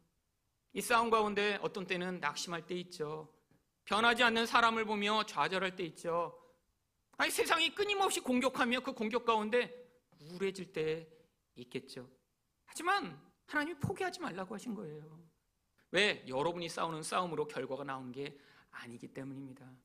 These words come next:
여러분, 우리는 가까운 사람을 볼수록 더 많이 좌절합니다. 여러분, 여러분의 남편, 아내,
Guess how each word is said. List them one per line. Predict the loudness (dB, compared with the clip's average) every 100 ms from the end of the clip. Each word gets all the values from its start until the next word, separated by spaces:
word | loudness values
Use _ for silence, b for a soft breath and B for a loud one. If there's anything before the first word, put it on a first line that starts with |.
| _ _ _ _ _ _ 0
여러분, | 2 4 2 -2 -6 -16 -20 -8
우리는 | -2 2 2 0 -2
가까운 | -6 0 2 2
사람을 | 2 2 0 -2
볼수록 | -4 -2 -2 -2
더 | -4 -4
많이 | -4 -4
좌절합니다. | -8 -8 -6 -8 -10 -12 -14 -16 -18 _ _ _ _ b b
여러분, | -2 0 2 2
여러분의 | 2 2 2 2
남편, | 2 0 0 0 0 0
아내, | 0 0 -6 -8